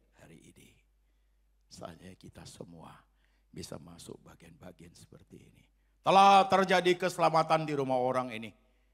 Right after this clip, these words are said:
karena an-, orang ini pun anak Abraham," kata Yesus.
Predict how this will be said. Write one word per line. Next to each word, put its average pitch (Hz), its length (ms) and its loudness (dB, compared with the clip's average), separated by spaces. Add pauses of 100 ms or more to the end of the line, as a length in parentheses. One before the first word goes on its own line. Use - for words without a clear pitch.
(340)
karena 117 320 -12
an-, 113 400 -12
orang 113 320 -8
ini 110 160 -12
pun 107 320 -12
anak 95 240 -14
Abraham," 92 640 -18
kata - 240 -20
Yesus. 76 480 -20